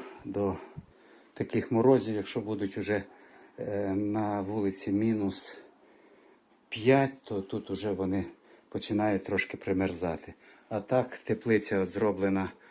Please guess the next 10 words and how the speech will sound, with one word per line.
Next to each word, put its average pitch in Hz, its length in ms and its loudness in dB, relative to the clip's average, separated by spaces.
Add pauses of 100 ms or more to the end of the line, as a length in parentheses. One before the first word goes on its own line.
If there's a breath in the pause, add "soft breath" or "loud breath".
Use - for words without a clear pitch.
(320 loud breath)
е, 98 400 -2
одна 113 640 2
і 104 140 0
друга, 95 580 2 (540 loud breath)
е, 95 360 -6 (320 loud breath)
стіна, 107 520 2
це 95 160 -4
капітальні 101 600 0
стіни 98 400 0
будівлі, 127 560 2